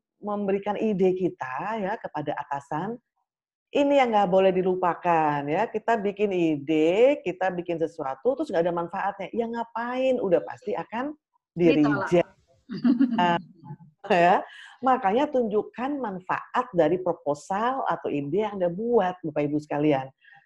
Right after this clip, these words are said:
Speaker 1: Jadi kalau kita mau menjual sesuatu, yang lebih dulu kita tunjukkan adalah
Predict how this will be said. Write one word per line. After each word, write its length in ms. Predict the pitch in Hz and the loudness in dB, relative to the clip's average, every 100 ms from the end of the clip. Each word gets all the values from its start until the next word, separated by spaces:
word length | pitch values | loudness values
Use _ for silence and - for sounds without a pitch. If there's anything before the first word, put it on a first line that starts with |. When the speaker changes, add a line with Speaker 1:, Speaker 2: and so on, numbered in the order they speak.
| _ _ | _ _
Speaker 1:
Jadi 480 | 185 165 151 233 302 | 2 2 2 -2 -2
kalau 320 | 302 202 175 | -2 0 0
kita 720 | 165 165 151 156 - 233 294 320 - _ | 0 -2 -4 -6 -2 0 0 -2 -6 _
mau 240 | 202 190 | -4 -2
menjual 720 | 185 170 143 214 294 233 160 156 | 0 -2 -2 -2 2 2 2 0
sesuatu, 720 | 151 151 120 - - 170 - | -4 -2 -4 -6 0 2 2
yang 240 | 165 147 | -2 -4
lebih 160 | 139 143 | -4 -4
dulu 320 | 147 247 262 | -4 -4 -4
kita 160 | 190 151 | -6 -6
tunjukkan 480 | 151 143 147 214 | -8 -8 -8 -8
adalah 240 | 202 202 | -8 -6